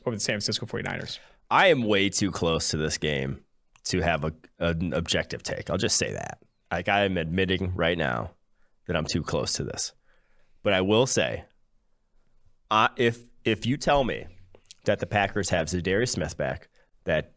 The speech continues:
Speaker 2: they have David Bakhtiari back, that they have Jaire Alexander back, and that they're all fully healthy and gonna play in this game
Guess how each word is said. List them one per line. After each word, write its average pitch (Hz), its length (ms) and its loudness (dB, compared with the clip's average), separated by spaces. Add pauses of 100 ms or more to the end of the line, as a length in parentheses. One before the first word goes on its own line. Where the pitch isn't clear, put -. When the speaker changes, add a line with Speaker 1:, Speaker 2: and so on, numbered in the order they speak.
Speaker 2:
they 101 100 0
have 82 200 -2
David 117 280 0
Bakhtiari 98 480 2
back, 69 380 -4
that 87 160 -4
they 87 120 0
have 82 280 -2
Jaire 107 440 2
Alexander 90 480 -2
back, 71 360 -4 (260)
and 85 140 -2
that 80 140 -2
they're 85 200 0 (120)
all 113 180 4
fully 117 260 0
healthy 92 300 0
and 82 80 -2
gonna 85 160 0
play 78 480 0 (1400)
in 82 140 0
this 78 140 -2
game 76 340 -2